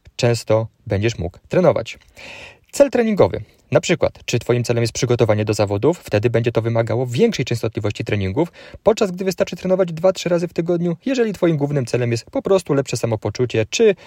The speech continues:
polepszenie swojej formy sportowej i swojej sylwetki. Rodzaju ćwiczeń, które chcesz wykorzystać w swoich treningach. Jeśli Twój plan treningowy jest przeładowany bardzo złożonymi ćwiczeniami wielostawowymi,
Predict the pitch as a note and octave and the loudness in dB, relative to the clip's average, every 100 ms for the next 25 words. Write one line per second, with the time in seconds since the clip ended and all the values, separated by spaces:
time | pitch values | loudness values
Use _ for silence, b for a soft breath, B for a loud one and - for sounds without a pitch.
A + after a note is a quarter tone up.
0 | B - D#3 C3+ A#2 A2 - F#2+ G2 - | B 2 2 2 0 0 0 -2 -2 -6
1 | _ - C#3 G#2 G2 - - F3 A2 G#2 | _ 2 4 4 -2 -2 -2 2 2 2
2 | A3 - F#2+ G2 D#3+ E3 - - - B | -2 -4 -4 -2 2 2 0 -18 -20 B
3 | B B B B - G#3 F#3 B3+ - D#4 | B B B B 2 4 4 2 2 2
4 | G2+ F#2+ - B2 - B2 B2+ A#2 A2+ C#3 | 0 0 0 0 0 -2 0 0 0 -4
5 | - G2 - F3 F3 G#2+ - - - D3+ | -2 -4 -2 -2 0 -2 -6 -14 -8 -6
6 | - G3+ - - G2+ F3+ E3+ D3+ D3 D3+ | -4 -2 -2 0 0 0 0 0 2 2
7 | C#3+ B2+ C3 - - A#2 C#3+ D3 D3 D3 | 2 0 -2 -6 -2 2 4 4 2 2
8 | G#2 F#2+ F#2+ C#3+ D#3 C#3+ C3+ B2+ C3+ B2+ | 0 0 0 2 2 0 -2 -2 -2 -6
9 | - A#2 B2+ A2+ G2+ F#2+ D3+ - C#3+ C#3+ | -6 -4 -2 -4 -2 0 2 0 -2 -2
10 | D3+ E3 | 0 0